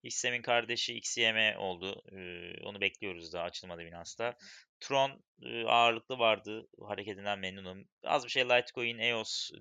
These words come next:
Speaker 1: Dash var. Algo az bir şey. Algorand.
Speaker 2: Hı hı.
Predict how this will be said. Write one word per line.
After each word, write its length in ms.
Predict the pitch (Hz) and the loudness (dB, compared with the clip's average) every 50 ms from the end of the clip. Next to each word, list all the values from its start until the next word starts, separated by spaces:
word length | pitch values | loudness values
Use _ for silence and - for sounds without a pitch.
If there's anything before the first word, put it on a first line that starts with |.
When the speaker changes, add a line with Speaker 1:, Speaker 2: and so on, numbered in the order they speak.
| 95 104 | 2 4
Speaker 1:
Dash 440 | 123 131 - - - - - - _ - | 4 4 4 0 -2 -2 -4 -8 _ -8
var. 380 | 110 107 107 127 - - - - _ - | -2 0 0 0 -2 -6 -16 -16 _ 2
Algo 420 | - 120 127 123 110 101 104 104 107 | 6 6 6 6 4 0 -4 -4 -2
az 240 | - 120 117 110 107 | 0 0 0 0 -2
bir 60 | 101 | -6
şey. 300 | - - 110 107 117 113 - - | -4 -2 -2 -2 -2 -4 -6 -2
Algorand. 500 | 107 101 101 95 92 95 92 95 101 107 _ - - - _ | 0 0 0 0 -2 -2 -2 -2 -2 -4 _ -18 -18 -18 _
Speaker 2:
Hı 60 | - | -20
hı. 180 | - - - | -20 -20 -20